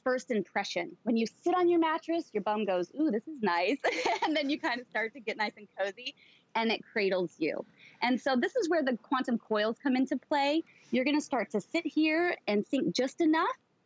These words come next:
but then the quantum coils engage and keep you up high so that you're not sinking down. With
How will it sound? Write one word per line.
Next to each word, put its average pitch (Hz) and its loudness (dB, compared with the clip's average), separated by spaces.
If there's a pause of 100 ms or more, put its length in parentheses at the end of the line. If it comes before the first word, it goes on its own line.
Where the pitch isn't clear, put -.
but 220 -2
then 240 2
the 220 2
quantum 285 0
coils 254 0
engage 214 0 (320)
and 214 0 (180)
keep 320 2
you 294 2
up 214 -2 (180)
high 233 -2
so 214 -6
that 208 -4
you're 220 -4
not 208 -2 (140)
sinking 190 0
down. 170 -2 (520)
With 233 -2